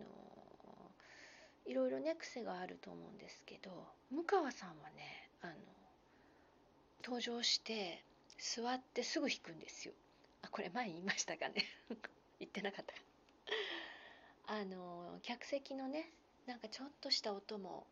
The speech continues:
聞こえなくなるまでこうじーっと待ってから演奏を始められる方もいらっしゃるんですけ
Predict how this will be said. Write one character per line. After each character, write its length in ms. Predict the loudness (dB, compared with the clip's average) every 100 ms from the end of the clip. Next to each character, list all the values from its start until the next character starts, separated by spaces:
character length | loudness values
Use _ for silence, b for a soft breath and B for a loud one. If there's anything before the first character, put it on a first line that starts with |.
| -10
聞 140 | -8
こ 160 | -6 -6
え 60 |
な 140 | -6 -6
く 120 | 0
な 120 | 0
る 100 | 0
ま 120 | -2
で 120 | -6
こ 180 | -10 -12 -8
う 20 |
じ 160 | -8
ー 200 | -8 -12
っ 20 | -10
と 100 | -6
待 160 | -4 -4
っ 40 |
て 140 | -4 -4
か 140 | -2
ら 200 | -4 -6 -10 -12
演 160 | -12 -8
奏 180 | -6
を 40 | -6
始 280 | -6 -8 -8
め 140 | -6
ら 120 | -6
れ 100 | -6
る 60 | -8
方 300 | -10 -8 -8
も 100 | -8
い 60 |
ら 100 | -10
っ 40 | -10
し 140 | -8
ゃ 40 | -8
る 80 |
ん 60 | -10
で 100 | -14
す 120 | -16
け 120 | -16